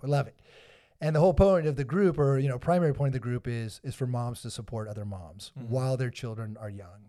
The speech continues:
Speaker 1: and, you know, toddlers and preschoolers and these sort of ages. And that's a tough, tough stage of parents. May not be sleeping, may not be eating well, concern for your child's health and safety. You know, there, there's some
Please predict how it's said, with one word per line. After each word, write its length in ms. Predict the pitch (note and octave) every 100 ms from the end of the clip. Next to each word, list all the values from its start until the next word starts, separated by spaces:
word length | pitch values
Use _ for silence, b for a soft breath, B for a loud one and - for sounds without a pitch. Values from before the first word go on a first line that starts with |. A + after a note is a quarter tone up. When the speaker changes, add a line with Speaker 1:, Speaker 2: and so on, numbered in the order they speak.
| A#2+
Speaker 1:
and, 180 | G#2 G2+
you 60 |
know, 60 | G2+
toddlers 560 | - A2+ A2+ G#2+ G#2 F#2+
and 80 | G2
preschoolers 420 | A2 - A2 G2
and 80 | G2+
these 120 | G2+
sort 120 | G#2+
of 80 | G#2
ages. 320 | G2+ G2 G2 b b b b b b -
And 80 |
that's 100 | D3
a 60 | D#3+
tough, 460 | C#3 - D#3 D#3 -
tough 320 | C#3 B2 -
stage 720 | - - C#3+ A2 G#2+ G#2 - _
of 180 | A#2 A2+
parents. 520 | - F#3+ F#2 E2 - _ b b -
May 140 | A2+ C3+
not 140 | D3
be 80 | C#3+
sleeping, 580 | - C3+ C3 C3+ C3 B2+ _ _ _
may 160 | A2 B2
not 180 | C#3+ C#3
be 140 | B2+
eating 200 | C3 B2+
well, 480 | A#2+ A#2+ A#2 A#2 B2+ _ -
concern 380 | A#2 - C3+ C3+
for 80 | C#3
your 100 | C#3
child's 380 | C#3 C#3+ B2+ -
health 280 | B2 A#2+
and 100 | C3+
safety. 380 | B2+ B2 A2+ -
You 140 | A2+ A2+
know, 140 | A2+
there, 160 | A2 A2+
there's 260 | A#2 C3+
some 200 | C3+ A#2